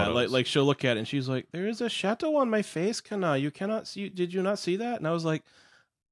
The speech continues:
Speaker 2: "I thought you wanted that. <laughs> I didn't know that that was a problem." <laughs> You said, "Take a picture," and I took the picture. <laughs>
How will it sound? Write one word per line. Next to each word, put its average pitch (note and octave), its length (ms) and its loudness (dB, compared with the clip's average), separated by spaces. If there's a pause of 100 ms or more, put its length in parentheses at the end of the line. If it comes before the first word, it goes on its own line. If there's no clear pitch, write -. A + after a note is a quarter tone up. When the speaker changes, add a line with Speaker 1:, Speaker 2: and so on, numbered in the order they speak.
Speaker 2:
"I D3 140 0
thought - 320 -2
you G#2+ 180 -8
wanted G#2 320 2
that. - 220 -8
<laughs> - 40 -8
I - 100 8
didn't G#3 500 6
know F3 180 8
that D3 220 2
that D#3 60 8
was C3+ 160 4
a A#2+ 60 -2
problem." C#3+ 720 2
<laughs> F#3 140 -2 (380)
You D#3+ 100 4
said, E3+ 240 6
"Take F3+ 160 8
a D#3 80 2
picture," D#3 340 6
and F3 80 8
I - 40 6
took - 300 2
the - 60 -20 (160)
picture. - 680 0 (320)
<laughs> - 560 2